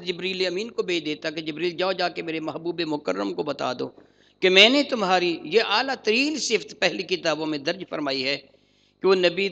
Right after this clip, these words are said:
दोनों किबलों के नबी होंगे, इसलिए मैं तुम्हें हुक्म देता हूँ, आप अपना किबला तब्दील कर लो। अल्लाह ने ऐसे तो नहीं फरमाया, बल्कि क्या किया, पहले मेरे नबी के दिल में हरम काबा की मोहब्बत को डाला और फिर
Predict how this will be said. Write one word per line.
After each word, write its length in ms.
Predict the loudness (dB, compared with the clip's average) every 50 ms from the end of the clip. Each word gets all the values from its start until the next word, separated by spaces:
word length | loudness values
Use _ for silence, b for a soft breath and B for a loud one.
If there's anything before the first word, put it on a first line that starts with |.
| -2
दोनों 280 | 0 0 0 0 0 -2
किबलों 380 | 0 0 -2 -2 0 -4 -6 -6
के 120 | -4 -6 -4
नबी 240 | -4 -6 -6 -6
होंगे, 280 | -6 -6 -6 -6 -6 -6
इसलिए 440 | -4 -4 -4 -4 -4 -6 -4 -6 -6
मैं 100 | -6 -6
तुम्हें 240 | -8 -6 -4 -4 -4
हुक्म 320 | -4 -6 -6 -6 -6 -6 -4
देता 260 | -4 -6 -6 -6 -6
हूँ, 120 | -4 -2
आप 140 | -4 -4 -4 -6
अपना 220 | -8 -6 -8 -8
किबला 340 | -6 -6 -6 -6 -4 -6 -6 -6 -8 -12 _ _ _ _ _ _ _ _ _ _ _ -10
तब्दील 340 | -8 -6 -2 -2 0 0 0
कर 180 | -2 -6 -6 -6
लो। 160 | -8 -8 -12 -14 -16 _ _
अल्लाह 160 | -6 -4 -2 -2
ने 100 | -2 -4
ऐसे 200 | -4 -6 -8 -8
तो 100 | -8 -8
नहीं 120 | -8 -8
फरमाया, 400 | -10 -10 -12 -12 -12 -14 -16 -18 -20 _ _ _ _ _ _ _ _ _ _ _ _ _ _ _ _ _ _ _ _ _ _ _ -4
बल्कि 260 | -2 -2 0 0 -2
क्या 200 | -2 -2 -2 -4 -4
किया, 260 | -4 -6 -6 -6 -8 -10 -14 -20 _ _ _ _ _ _ _ _ _ _ _ 0
पहले 320 | 2 2 4 2 0 -2
मेरे 240 | -2 -2 0 0 0
नबी 380 | 0 0 0 -2 0 0 0 -2
के 180 | -2 -2 -4 -6
दिल 260 | -4 -2 -2 -2 -2 -2
में 400 | 0 0 0 0 -2 -4 -10 -16 _ _
हरम 320 | -4 -4 -2 0 0 -2 -2 -4 -4
काबा 340 | -4 -4 -4 -4 -4 -6 -6
की 160 | -6 -8 -8 -6
मोहब्बत 520 | -6 -6 -4 -4 -6 -6 -8 -10 -12 -10
को 120 | -10 -10
डाला 340 | -10 -8 -10 -12 -12 -14 -18 -20 -20 _ _ _ _ _ _ _ _ _ _ _ -20 -20 _ _ _ _ _ _ _ _ _ _ _ _ _ _ _ _ _ _ _ _ _ _ _ _ _ _ _ 6
और 160 | 6 8 6
फिर 220 | 6 2 0 0